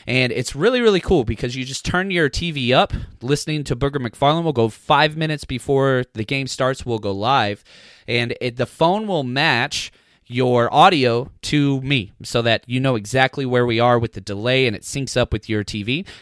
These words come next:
Then you turn your T V down, turn your phone up, and you can listen to us do play-by-play. Now, if you do not have an iPhone,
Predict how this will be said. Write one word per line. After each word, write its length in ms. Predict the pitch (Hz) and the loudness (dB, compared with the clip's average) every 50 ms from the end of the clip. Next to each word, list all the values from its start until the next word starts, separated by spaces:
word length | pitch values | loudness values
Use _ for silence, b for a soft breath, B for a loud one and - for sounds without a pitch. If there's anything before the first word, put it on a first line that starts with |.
| B | B
Then 140 | B 143 165 | B 2 2
you 100 | 185 165 | 2 2
turn 220 | - - 170 165 160 | 4 4 4 4 2
your 100 | 151 139 | 0 -2
T 160 | - 160 139 | -2 -2 -2
V 120 | 139 135 | -2 -2
down, 240 | 123 143 151 156 147 | 0 0 0 0 0
turn 200 | - - 147 139 | 0 -2 -2 -2
your 80 | 123 110 | -2 -4
phone 240 | - - 135 131 131 | -4 -4 -4 -2 -2
up, 180 | 131 131 - | -2 -2 -2
and 80 | 139 120 | -4 -8
you 80 | 113 117 | -10 -8
can 120 | 113 110 | -8 -8
listen 260 | 117 113 - - 113 | -8 -8 -10 -10 -8
to 100 | 110 104 | -6 -4
us 160 | 104 104 - | -4 -4 -6
do 140 | - 107 98 | -6 -8 -8
play-by-play. 520 | - - 104 92 95 92 90 - 98 92 101 | -6 -6 -6 -6 -4 -6 -6 -6 -6 -4 2
Now, 200 | 131 151 160 156 | 4 4 6 4
if 160 | 147 - 135 | 4 0 -2
you 60 | 120 | -6
do 160 | 123 151 170 | -6 -4 -2
not 160 | 190 190 165 | 0 0 0
have 160 | 170 165 156 151 | 0 0 -2 -2
an 60 | 143 | -2
iPhone, 360 | 131 131 - - 147 220 | -2 -2 -4 -4 -6 -8